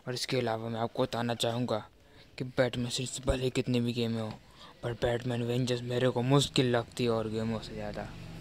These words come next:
Batman की गेम्स में। और हाँ, Batman Avengers अपनी पहले की सभी Batman games में बहुत अच्छी game थी। और इसके अलावा बैटमैन की आगे की गेम series इसके बाद आई थी, जैसे कि बैटमैन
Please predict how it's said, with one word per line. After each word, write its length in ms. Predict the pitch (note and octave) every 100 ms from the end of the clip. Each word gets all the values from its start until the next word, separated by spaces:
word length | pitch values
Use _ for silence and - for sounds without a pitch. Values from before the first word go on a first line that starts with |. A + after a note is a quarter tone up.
| - B2
Batman 420 | A#2 A2 A2 A2
की 100 | G#2+
गेम्स 300 | A#2 G#2+ G#2
में। 140 | G#2+ G2 - - - - - -
और 120 | A#2+
हाँ, 220 | A2+ G#2
Batman 460 | G#2+ B2 A#2+ B2 B2
Avengers 460 | B2+ C3 D3 C#3+ - - - - -
अपनी 400 | C3+ C3+ C#3 C#3 - - - - - - - -
पहले 360 | B2 B2 C3 C3
की 120 | C#3+
सभी 260 | C3 A#2+ B2+
Batman 420 | A#2+ A2 B2 B2
games 300 | A2+ A#2 A#2+
में 180 | A#2+ A#2
बहुत 260 | A2+ A2+
अच्छी 300 | - - -
game 220 | G#2+ G#2 G2+
थी। 240 | G2+ F#2+ - - - - - - - -
और 80 | B2
इसके 220 | - C3
अलावा 180 | B2 A#2+
बैटमैन 520 | A#2 A#2 B2+ A#2+ A2+
की 180 | B2 - -
आगे 240 | A#2+ B2 A#2+
की 100 | A#2+
गेम 200 | A#2+ A#2+
series 260 | A#2+ B2 F#2
इसके 280 | - - A2
बाद 360 | B2 A2+ A2
आई 160 | A2 G#2+
थी, 160 | - -
जैसे 260 | A#2 - A#2+
कि 120 | B2 - -
बैटमैन 720 | A#2 A2+ - B2 A#2 A#2+